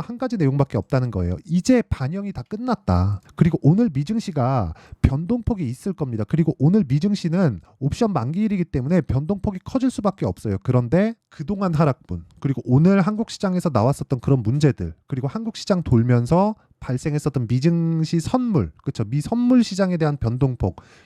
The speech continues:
이런 것들을 감안했을 때 한국 시장은 오늘 저가를 찍은 게 맞고요. 장중 투매로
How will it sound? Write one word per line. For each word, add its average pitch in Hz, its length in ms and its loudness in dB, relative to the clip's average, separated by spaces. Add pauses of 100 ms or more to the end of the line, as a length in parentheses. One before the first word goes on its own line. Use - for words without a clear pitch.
이런 180 200 4
것들을 196 280 -4
감안했을 139 580 0
때 131 400 0
한국 151 320 -12
시장은 175 640 0
오늘 117 220 -2
저가를 139 640 0
찍은 180 320 -4
게 160 140 0
맞고요. 123 520 2 (220)
장중 127 380 0
투매로 160 520 2